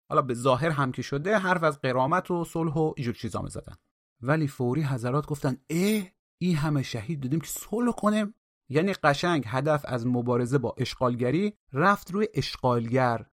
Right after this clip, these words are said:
یعنی رئیس اشغالگرا که صدام باشه. فضا هم این شد که هر کس حرف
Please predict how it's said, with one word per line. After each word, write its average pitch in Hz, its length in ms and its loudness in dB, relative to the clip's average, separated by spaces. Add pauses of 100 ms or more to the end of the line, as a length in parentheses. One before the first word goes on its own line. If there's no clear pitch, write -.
(280)
یعنی 143 380 2
رئیس 123 360 2
اشغالگرا 104 640 -2
که 98 100 -10
صدام 101 380 -6
باشه. - 280 -12 (580)
فضا 151 360 2
هم 135 260 0
این 151 100 -4
شد 127 260 -6
که - 100 -8
هر 175 300 -4
کس 123 280 -8
حرف 123 380 -4